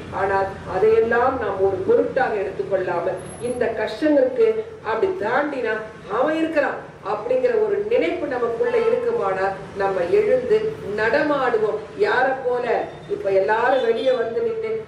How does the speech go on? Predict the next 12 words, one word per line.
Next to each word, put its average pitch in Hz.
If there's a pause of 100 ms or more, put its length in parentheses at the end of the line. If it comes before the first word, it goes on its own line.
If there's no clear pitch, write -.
"நீ 415
நடந்து 233
வாடா" 226 (220)
என்று 226
சேவிக்கிறார்கள் 226
இல்லையா? 233 (240)
அந்த 190 (140)
நடையில, 220 (340)
அவனுடைய 202 (100)
திருவடியில, 254 (220)
அவனுடைய -
லீலைகள்ல 240